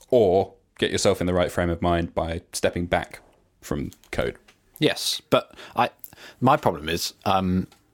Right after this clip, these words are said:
Speaker 2: if I'm doing one, I feel guilty about not doing the other. <laughs>
Speaker 1: Yes.
Speaker 2: It's like ca-, catch twenty-two. <laughs> If I'm working, I think, "Oh, maybe I shouldn't be doing this because I'm gonna be doing this probably for the rest of my life." Uh, on the other hand, I think, "Oh, I should be getting ready for this new job."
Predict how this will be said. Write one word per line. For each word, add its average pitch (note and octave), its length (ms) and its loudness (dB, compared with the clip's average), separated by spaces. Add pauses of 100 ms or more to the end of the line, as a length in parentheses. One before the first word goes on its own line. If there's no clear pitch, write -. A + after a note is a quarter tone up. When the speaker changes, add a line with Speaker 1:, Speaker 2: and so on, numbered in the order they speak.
(120)
Speaker 2:
if G#2+ 100 0
I'm A#2 120 2
doing A2+ 240 4
one, F#2+ 220 4
I E2 60 -2
feel F#2+ 220 2
guilty G2 320 0
about F2+ 240 -2
not G2 160 -2
doing F2+ 160 0
the F2+ 80 0
other. F#2+ 180 0 (260)
<laughs> - 240 -16
Speaker 1:
Yes. G#2 200 2
Speaker 2:
It's - 120 -4
like - 220 -2
ca-, - 240 -4
catch - 280 -2
twenty-two. F#2 500 2 (440)
<laughs> - 60 -2 (1200)
If A2+ 140 -2
I'm A2+ 120 0
working, B2+ 340 2
I F#2+ 60 0
think, F#2+ 260 -4 (240)
"Oh, F3 100 2
maybe F#3 220 4
I - 20 4
shouldn't D#3 240 0
be D3 80 2
doing C3+ 120 2
this F#2+ 180 0
because G#2 200 -4
I'm G2+ 80 0
gonna G2 100 2
be G2 40 0
doing F#2+ 220 0
this - 360 -4
probably G2 520 -2
for - 140 -10
the F#2 40 0
rest F2+ 160 0
of - 40 -6
my F2 80 2
life." C3 360 0 (540)
Uh, F#2 300 0
on G2+ 120 0
the G#2 80 2
other G2 140 2
hand, F2 260 0
I E2+ 40 0
think, F2+ 320 -4
"Oh, B2 160 2
I A#2+ 60 4
should A2+ 140 -2
be A2+ 80 0
getting G#2 220 -2
ready G2 420 2
for - 160 -8
this - 160 -6
new F2+ 140 0
job." E2 300 -2